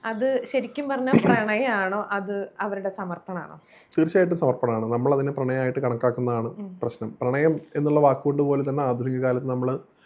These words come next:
Speaker 2: ഈ, ആ, സാധാരണ തരത്തിലുള്ള ഭൗതികമായിട്ടുള്ള പ്രണയം അല്ലെങ്കിൽ ഒരു സെക്ഷൽ ആയിട്ടുള്ള റിലേഷൻഷിപ്പിലേക്ക് പോകുന്ന, അല്ലെങ്കിൽ ഒരു ഭാര്യാഭർത്തൃ ബന്ധത്തിലേക്ക് മാത്രം അവസാനിപ്പിക്കുന്ന, ഒരു ചെറിയ ഇൻവേർട്ടഡ് കോമയിൽ അവസാനിപ്പിക്കുന്ന ഒരു ബന്ധമായിട്ട് നമ്മൾ അതിനെ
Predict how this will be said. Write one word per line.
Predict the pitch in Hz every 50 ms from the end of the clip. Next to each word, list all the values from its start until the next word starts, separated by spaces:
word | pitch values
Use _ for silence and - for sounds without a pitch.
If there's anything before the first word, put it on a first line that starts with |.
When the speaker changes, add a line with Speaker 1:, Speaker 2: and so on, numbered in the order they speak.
| _ - - _ _ - -
Speaker 2:
ഈ, | 131 127 123 120 123 - - - -
ആ, | 127 123 120 120 117 117 -
സാധാരണ | - - - 127 131 127 123 127 139 135 135 139 139 135
തരത്തിലുള്ള | 127 120 - 127 127 127 127 127 127 127 -
ഭൗതികമായിട്ടുള്ള | 123 120 123 127 135 143 147 147 147 139 131 135 127 123
പ്രണയം | 123 120 117 117 117 117 120
അല്ലെങ്കിൽ | 117 117 117 120
ഒരു | 120 120
സെക്ഷൽ | 117 131 117 - - - 131 131
ആയിട്ടുള്ള | 127 120 117 - 120 117 120
റിലേഷൻഷിപ്പിലേക്ക് | 120 117 113 107 - 127 110 - 120 123 113 113 113 113 - -
പോകുന്ന, | 123 113 110 110 113 110 110 - _ _ - - - - - -
അല്ലെങ്കിൽ | - 120 123 123 120 123 120
ഒരു | 123 123
ഭാര്യാഭർത്തൃ | 120 117 120 120 123 123 127 135 139 139 139 131 120 123 117 - _ - - 127
ബന്ധത്തിലേക്ക് | 127 127 123 123 120 120 120 - 123 123 117 -
മാത്രം | 123 120 117 120 120 123 120 123 117 - 127
അവസാനിപ്പിക്കുന്ന, | 120 120 120 - 123 120 120 120 120 113 113 117 113 113 113 113 - _ - - - - _ _ -
ഒരു | 147 147 147 139 - - - -
ചെറിയ | - 151 143 147 151
ഇൻവേർട്ടഡ് | 147 135 135 139 139 139 156 143 -
കോമയിൽ | - 135 131 135 139 135
അവസാനിപ്പിക്കുന്ന | 127 127 127 135 127 127 123 123 131 131 127 127
ഒരു | 127 127
ബന്ധമായിട്ട് | 123 123 120 120 117 123 120 120 120
നമ്മൾ | 120 117 117 117 117
അതിനെ | 117 117 117 117